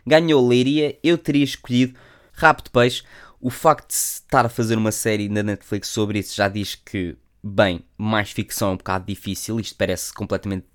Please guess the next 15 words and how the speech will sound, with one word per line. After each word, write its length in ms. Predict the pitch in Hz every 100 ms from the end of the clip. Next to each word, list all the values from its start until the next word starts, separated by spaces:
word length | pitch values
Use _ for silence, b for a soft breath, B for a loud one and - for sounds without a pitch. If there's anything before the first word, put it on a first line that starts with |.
| _
inventado, 800 | 120 110 107 101 101 85 87 135 - B B B B
mas 200 | 233 269
aconteceu. 580 | 311 294 262 - 135 - _ _ _ b b b b b
Portanto, 680 | - - 123 120 120 113 -
eu 160 | 120 117
escolho 460 | - - 113 104 101
o 20 |
Rabo 200 | 113 -
de 60 |
Peixe 200 | - 104
como 180 | - 104
a 20 |
minha 220 | 101 101 -
principal 440 | 98 - - 80
escolha. 360 | - - 135